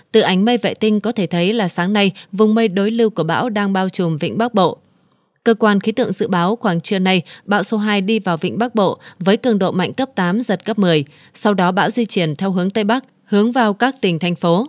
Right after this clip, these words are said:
Hải Phòng, Quảng Ninh. Dự báo bảy giờ sáng mai, tâm bão ở ngay trên vùng biển Quảng Ninh, Hải Phòng, cường độ bão mạnh cấp tám, giật cấp mười. Trong sáng và trưa mai,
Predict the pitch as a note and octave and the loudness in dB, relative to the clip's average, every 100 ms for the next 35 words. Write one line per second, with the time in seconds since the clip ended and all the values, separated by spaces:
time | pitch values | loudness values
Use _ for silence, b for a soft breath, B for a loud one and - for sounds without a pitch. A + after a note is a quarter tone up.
0 | - - F3 F#3 F3 E3 E3+ D#3+ G3+ G3 | -6 -4 -2 0 -2 0 -2 0 2 2
1 | b b b b b - A3 G#3 G#3+ A3 | b b b b b 0 2 4 2 2
2 | F3+ D#3+ F3 F#3 G#3 G3+ G3 B B A3 | 0 0 -2 -2 2 2 2 B B 2
3 | G3+ F#3 - E3+ F#3+ A3 - A#3+ G3+ F#3+ | 2 2 0 0 0 -2 0 0 0 0
4 | F#3 E3+ D#3 F#3 F3+ A3+ G3+ D#3+ - F3 | 0 -2 -2 -2 0 2 2 0 0 0
5 | D#3+ b b - G#3+ G3+ F3+ F3+ C4 A#3 | 0 b b 0 2 2 2 0 0 0
6 | - B3 - F#3 E3+ A#3+ A3 F#3 A#3 A3 | -2 -4 -4 -2 0 -2 -4 -4 -2 2
7 | F3+ D#3 b b b b b - G#3+ - | 2 2 b b b b b -2 0 0
8 | F3+ G3+ A3+ G3 G3 F#3+ F3+ | 0 0 -4 -4 0 2 2